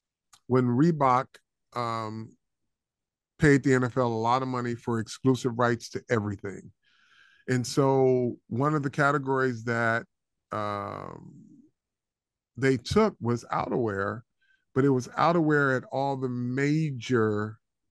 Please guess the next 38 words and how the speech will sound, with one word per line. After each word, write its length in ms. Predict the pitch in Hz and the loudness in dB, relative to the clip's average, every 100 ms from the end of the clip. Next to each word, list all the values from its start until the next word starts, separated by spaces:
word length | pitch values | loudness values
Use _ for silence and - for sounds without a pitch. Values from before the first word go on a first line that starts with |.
| _ _ _ - | _ _ _ -2
retailers 800 | 120 151 - 143 120 110 107 104 | 2 2 0 -2 0 -2 -4 -4
that 160 | 113 | -4
I 100 | 113 | -2
was 160 | 113 101 | -4 -4
doing 320 | 123 113 107 | -4 -4 -4
business 380 | 107 101 104 101 | -4 -6 -8 -12
with. 120 | 95 | -8
So 120 | 120 | -4
I 80 | 117 | -2
could 120 | 117 | -2
no 140 | 117 127 | -2 -2
longer 300 | 127 123 110 | -2 -4 -4
do 180 | 117 | -4
business 420 | 107 117 113 110 107 | -4 -4 -4 -6 -10
with 120 | 95 | -14
Foot 160 | 120 | -12
Locker 420 | 104 107 110 - 110 | -6 -4 -6 -6 -10
and 100 | 104 | -4
J 140 | 120 | -4
C 160 | - 113 | -4 -8
Penney 280 | 127 113 | -8 -6
and 100 | 110 | -6
all 120 | 110 107 | -6 -6
those 200 | 104 - | -8 -12
guys, 340 | 104 98 104 | -12 -12 -10
right? 260 | 117 131 - _ _ _ _ _ _ _ - | -8 -8 -10 _ _ _ _ _ _ _ 0
And 420 | 143 139 139 135 | 4 4 4 2
so 720 | - 156 147 143 139 135 120 - | -2 0 2 2 2 0 -4 -4
I 100 | - | -2
remember 580 | 147 147 143 165 151 147 | 0 0 0 -2 0 -2
having 440 | 139 139 135 143 | 0 -2 -2 -4
this 220 | 135 117 - | -4 -6 -6
conversation 1040 | - 135 135 120 - 127 123 - 117 117 - _ _ _ _ _ _ _ _ | -4 -4 -4 -6 -2 0 0 -4 -6 -8 -14 _ _ _ _ _ _ _ _
with 460 | 113 123 123 117 - | 2 4 4 2 -2
my 220 | 117 117 | -2 -2
C 560 | 113 - - 135 120 123 | -4 -10 -4 -2 0 0
E 60 | |
O, 360 | 113 107 110 113 | 0 -2 -4 -8